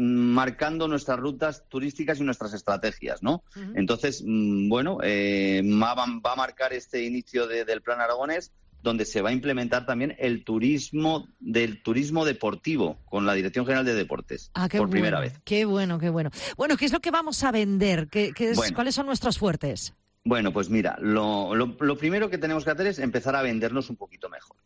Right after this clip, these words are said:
Speaker 1: porque yo creo que en Aragón lo que nos ha faltado también es vendernos un poco mejor, porque menos playa tenemos de todo,
Speaker 2: Ya.
Speaker 1: ¿eh?
Speaker 2: Mm.
Speaker 1: Entonces, eh, gastronomía, naturaleza, patrimonio,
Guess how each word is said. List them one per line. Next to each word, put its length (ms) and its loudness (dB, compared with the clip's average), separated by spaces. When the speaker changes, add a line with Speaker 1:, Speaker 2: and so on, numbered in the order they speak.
Speaker 1:
porque 240 -6
yo 160 0
creo 200 0
que 100 -6
en 80 -2
Aragón 360 2
lo 140 -2
que 80 -6
nos 160 -4
ha 80 0
faltado 320 -2
también 260 0
es 140 -2
vendernos 440 -2
un 120 -2
poco 180 -2
mejor, 340 -2
porque 280 -4
menos 380 0
playa 440 -2
tenemos 340 -4
de 120 -6
todo, 340 -10
Speaker 2:
Ya. 280 -10
Speaker 1:
¿eh? 280 0
Speaker 2:
Mm. 100 -4
Speaker 1:
Entonces, 580 -2
eh, 600 2
gastronomía, 760 -2
naturaleza, 800 -2
patrimonio, 840 -4